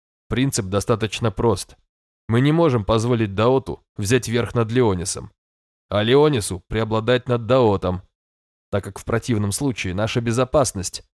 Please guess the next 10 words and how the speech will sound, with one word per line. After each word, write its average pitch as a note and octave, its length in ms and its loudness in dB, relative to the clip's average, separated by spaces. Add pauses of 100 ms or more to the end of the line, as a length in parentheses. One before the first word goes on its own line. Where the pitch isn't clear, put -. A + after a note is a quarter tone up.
(140)
окажется A#2 540 0
под G2+ 160 -4
угрозой. A2+ 520 0 (760)
Если, A2+ 280 0
например, A#2+ 540 0 (380)
король C#3 320 4 (120)
Одри A2+ 460 2 (460)
нападёт A2 480 0
на A2 80 2
Леонис G#2 600 0